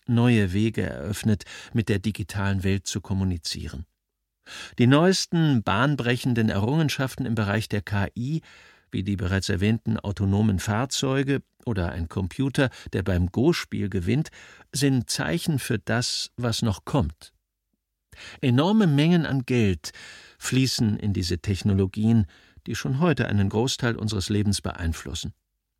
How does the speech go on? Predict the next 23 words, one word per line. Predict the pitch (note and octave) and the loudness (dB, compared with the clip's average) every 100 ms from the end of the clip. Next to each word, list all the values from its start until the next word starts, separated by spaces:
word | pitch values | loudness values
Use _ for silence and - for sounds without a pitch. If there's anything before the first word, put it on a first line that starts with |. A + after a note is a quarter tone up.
| - - | -20 -8
In | - B2+ | 2 6
den | C#3 | 6
nächsten | G3+ - D#3 | 4 4 2
Jahrzehnten | B2 - D#3 D#3+ D3 | 2 2 0 2 0
werden | B2+ B2+ | 2 2
sie | A#2+ | 2
jeden | A2+ A2 F3 G#3 G3+ | 2 2 0 2 2
Bereich | D#3+ B2 B2+ C#3 - | 2 0 0 -2 -2
unserer | B2+ A#2 A2+ | -2 0 0
Gesellschaft | A2 G2+ A2+ - G#2+ - | 0 0 0 0 -4 -4
besetzen, | G#2 A#2+ A#2+ - E2 _ _ _ - - - | 0 0 0 -4 -10 _ _ _ -20 -16 -2
intelligente | C3 C3+ B2 A2 D3+ E3 B2 | 0 2 2 2 2 2 2
Hilfe | G2 D3+ F3+ F3+ | 2 0 0 -2
leisten | D3+ D3 D3+ - D3 - | 0 -2 -2 -2 -4 -4
und | D3 C#3 | -4 0
uns | E3+ E3+ - | 2 0 -2
auf | - | -6
vielen | - - A3+ D3+ | -6 -4 -2 0
Gebieten, | A2+ - C3+ - A2+ - - _ _ | 0 -2 -4 2 2 2 -8 _ _
dem | - F#2 | -4 0
Gesundheitswesen, | F2+ C3 C#3+ C3 - - B2 A#2+ A#2+ - - | 2 0 0 -2 -2 -4 -2 -2 -4 -6 -8
der | F2+ - | -6 -6
Arbeit, | A#2+ - B2 A#2 - | -6 -4 -4 -6 -10